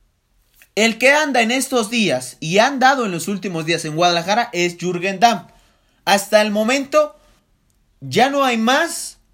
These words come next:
que se sume al Guadalajara. Esto es lo que se ha sumado. Pollo Briseño, Santiago Ormeño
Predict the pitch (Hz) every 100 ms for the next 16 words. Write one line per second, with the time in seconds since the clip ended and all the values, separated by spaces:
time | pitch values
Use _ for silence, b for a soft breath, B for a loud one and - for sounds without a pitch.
0 | _ _ - 214 196 190 247 247 233 175
1 | 170 156 135 143 143 247 269 - 220 277
2 | 233 185 180 175 180 165 139 135 254 269
3 | 208 180 175 143 151 151 226 226 196 196
4 | 233 233 214